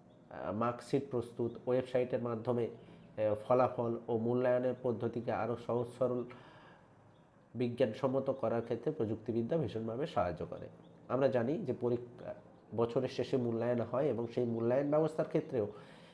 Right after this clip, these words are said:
বর্তমানে যে সমস্ত পদ্ধতি, অর্থাৎ নম্বর দান থেকে শুরু করে মার্কশিট প্রস্তুতি থেকে শুরু করে বিভিন্ন প্রশ্ন তৈরি করা থেকে শুরু করে সমস্ত কিছুর ক্ষেত্রে টেকনোলজির সাহায্য নিচ্ছি। মানে, আমরা নিজেরাও করতে পারি, কিন্তু টেকনোলজির সাহায্য নিয়ে আরও দ্রুত গতিতে এবং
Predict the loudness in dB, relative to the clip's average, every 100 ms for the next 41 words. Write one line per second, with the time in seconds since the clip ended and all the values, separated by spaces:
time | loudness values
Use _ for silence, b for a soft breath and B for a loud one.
0 | B B -20 -20 0 2 4 4 6 4
1 | 4 2 2 2 2 2 2 2 0 -2
2 | 0 0 2 0 2 2 4 2 2 0
3 | -2 -4 -2 0 0 2 2 0 -2 -2
4 | -4 -2 -6 -4 -6 -4 -4 -4 -4 -4
5 | -4 -4 -2 0 0 -2 -2 -4 -2 -6
6 | -2 0 0 0 -2 -2 -4 -6 -6 -6
7 | -6 -8 -6 -6 -4 -6 -8 -4 -4 -2
8 | -4 0 -2 -2 B B -2 -2 0 2
9 | 2 0 0 2 2 2 -2 -4 -4 -6
10 | -4 -4 B B 0 2 4 4 4 4
11 | 2 -2 0 2 2 0 -2 0 -2 2
12 | 0 0 -2 0 0 0 -2 -2 0 0
13 | 0 2 2 4 2 2 0 -4 -4 -4
14 | -4 -4